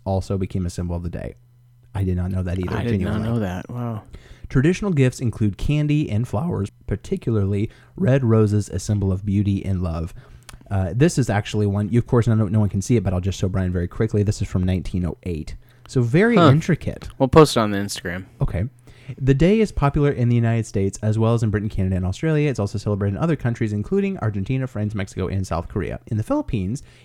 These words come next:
Speaker 1: it is the most common wedding anniversary, and mass weddings of hundreds of people are not uncommon on that day. Hmm.
Speaker 2: Hmm.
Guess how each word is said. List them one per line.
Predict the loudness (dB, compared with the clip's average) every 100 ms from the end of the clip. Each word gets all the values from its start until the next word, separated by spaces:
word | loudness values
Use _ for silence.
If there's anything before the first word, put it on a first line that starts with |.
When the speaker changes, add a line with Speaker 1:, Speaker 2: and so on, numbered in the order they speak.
| -2
Speaker 1:
it | 0
is | 0 -2
the | -4 -2 -2
most | -2 -4 -6
common | -4 -2 0 2
wedding | 0 0 0
anniversary, | 0 -2 -4 -2 -2
and | -2 -4
mass | -4 -4
weddings | -2 -2 -2
of | -6
hundreds | -6 -2 0 0
of | -4 _ -6
people | -2 0 0
are | 0 -2
not | -2 -2 -4
uncommon | -6 -4 -4 -2
on | -2
that | -4 -6
day. | -10 -14 -20 _ _ -20 _ _ _ -6
Hmm. | -2
Speaker 2:
Hmm. | -2